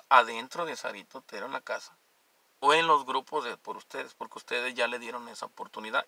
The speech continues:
y ya se pasó el tiempo. Porque esa palabra se van a quedar con él ya. ¿Me entiendes? Yo sé que ustedes tienen que rescatar la tierra al último de los tiempos. ¿Por qué? Porque está a punto de explotar. Pero solamente así lo van a hacer,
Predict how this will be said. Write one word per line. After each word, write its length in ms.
y 120
ya 160
se 140
pasó 300
el 80
tiempo. 320
Porque 200
esa 160
palabra 320
se 80
van 160
a 60
quedar 260
con 160
él 140
ya. 120
¿Me 80
entiendes? 240
Yo 160
sé 160
que 80
ustedes 240
tienen 240
que 100
rescatar 400
la 100
tierra 300
al 100
último 380
de 80
los 140
tiempos. 420
¿Por 160
qué? 280
Porque 200
está 160
a 40
punto 280
de 60
explotar. 400
Pero 180
solamente 540
así 180
lo 100
van 160
a 40
hacer, 260